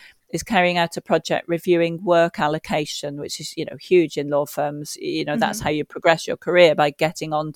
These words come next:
Speaker 1: to working on the right matters.
Speaker 2: Mm-hmm.
Speaker 1: And, and they're particularly ensuring that it doesn't all go to the people who are top of mind. You know, it's not
Speaker 2: Mm.
Speaker 1: out of sight, out of mind if people are
Speaker 2: Mm.
Speaker 1: not sitting in front of, of the partner who's allocating the work.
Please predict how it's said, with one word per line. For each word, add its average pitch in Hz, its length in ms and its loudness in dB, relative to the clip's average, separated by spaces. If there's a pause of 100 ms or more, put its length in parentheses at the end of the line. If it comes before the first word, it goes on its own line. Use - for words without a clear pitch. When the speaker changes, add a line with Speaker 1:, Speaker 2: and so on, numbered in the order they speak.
Speaker 1:
to 151 200 2 (360)
working 165 340 2
on 147 120 -4
the 143 80 -2
right 151 260 -2
matters. - 540 -8 (200)
Speaker 2:
Mm-hmm. 208 240 -6
Speaker 1:
And, 165 300 -4
and 170 240 -2
they're 185 260 8
particularly 170 440 -4
ensuring 160 400 -2
that 175 160 -8
it - 100 -2
doesn't 170 300 -4
all 165 180 4
go 156 240 2 (140)
to - 160 -6
the - 80 -10
people 180 260 2
who 160 100 0
are - 60 2
top - 240 -6
of 180 140 -10
mind. 170 500 0
You - 100 -4
know, 151 120 0
it's 156 180 -6
not 151 200 -2
Speaker 2:
Mm. 214 320 -6 (140)
Speaker 1:
out 170 200 4
of - 80 -8
sight, 160 320 4
out 170 240 4
of 156 100 -6
mind 147 340 -4
if 147 120 -8
people 156 240 -4
are 151 60 -2
Speaker 2:
Mm. 151 120 -4
Speaker 1:
not - 140 -6
sitting 151 260 -12
in 147 140 -10
front 151 280 -8
of, 147 160 -8
of 147 200 -4
the 143 80 -10
partner 151 340 -4
who's 151 160 -8
allocating 147 440 -6
the 147 80 -8
work. 147 300 -6